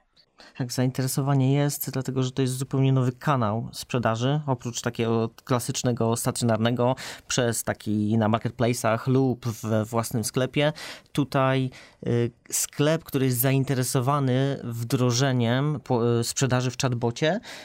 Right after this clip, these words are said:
ma, po odezwaniu się do nas i do Kody rozmawiamy o tym, jakby to miało wyglądać. Trzeba opracować tą drogę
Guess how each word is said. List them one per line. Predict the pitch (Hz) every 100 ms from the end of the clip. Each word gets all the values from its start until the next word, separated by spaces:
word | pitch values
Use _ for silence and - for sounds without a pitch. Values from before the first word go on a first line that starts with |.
| - -
ma, | 135 131 131 131 127 123 120 - 120 - -
po | 147
odezwaniu | - 147 135 135 147 139
się | -
do | 131 135
nas | 139 143 - -
i | 135 123 123 127
do | 135
Kody | 135 139 131 143 143
rozmawiamy | 135 123 135 131 139 131
o | 123
tym, | 131 123
jakby | 123 139 135 127
to | -
miało | 123 117 113
wyglądać. | 120 117 113 123 123
Trzeba | - 131 117 120
opracować | 139 127 120 143 123 127 131 - - - - 123 120
tą | 127 120 117
drogę | - 123 127 135 143 127 123 143